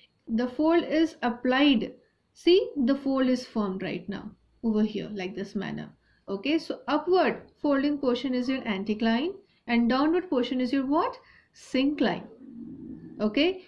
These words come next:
these three diagrams are very important, students.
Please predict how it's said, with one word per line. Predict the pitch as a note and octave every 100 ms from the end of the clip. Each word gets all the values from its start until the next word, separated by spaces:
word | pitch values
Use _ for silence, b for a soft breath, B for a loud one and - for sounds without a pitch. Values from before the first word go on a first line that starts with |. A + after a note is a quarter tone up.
| B
these | A3 D4 F4+ F#4 -
three | D4 D#4+
diagrams | B3+ G#3+ G#3 A#3 A#3+ B3
are | A#3
very | G#3+ G#3 G#3+
important, | A3+ A#3+ A#3+ D4
students. | D4 D#4+ D4+ F#4+ -